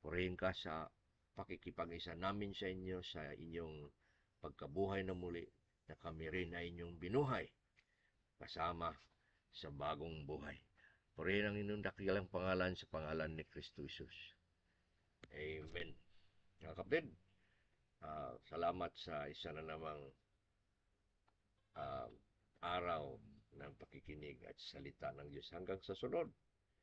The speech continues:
ito ang inyong lingkod na mag-, ah,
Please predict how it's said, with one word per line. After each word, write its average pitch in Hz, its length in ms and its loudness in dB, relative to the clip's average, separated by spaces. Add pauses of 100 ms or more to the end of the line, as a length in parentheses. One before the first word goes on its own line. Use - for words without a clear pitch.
(300)
ito - 160 -6
ang 78 80 0
inyong 82 320 2
lingkod 82 480 2 (720)
na 143 320 -4 (1040)
mag-, 73 320 0
ah, 69 320 0